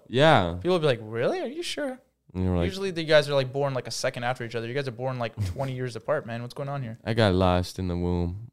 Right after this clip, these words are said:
Speaker 1: I got lost in my way out.
Speaker 2: Yeah.
Speaker 1: I turned into a stone
Speaker 2: I had to
Speaker 1: baby.
Speaker 2: push through all the umbilical
Speaker 1: Gunk.
Speaker 2: cord and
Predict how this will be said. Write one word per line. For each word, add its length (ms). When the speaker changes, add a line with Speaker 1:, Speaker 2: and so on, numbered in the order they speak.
Speaker 1:
I 80
got 120
lost 220
in 60
my 80
way 200
out. 180
Speaker 2:
Yeah. 280
Speaker 1:
I 60
turned 220
into 160
a 60
stone 380
Speaker 2:
I 80
had 100
to 60
Speaker 1:
baby. 80
Speaker 2:
push 200
through 180
all 120
the 180
umbilical 380
Speaker 1:
Gunk. 200
Speaker 2:
cord 340
and 280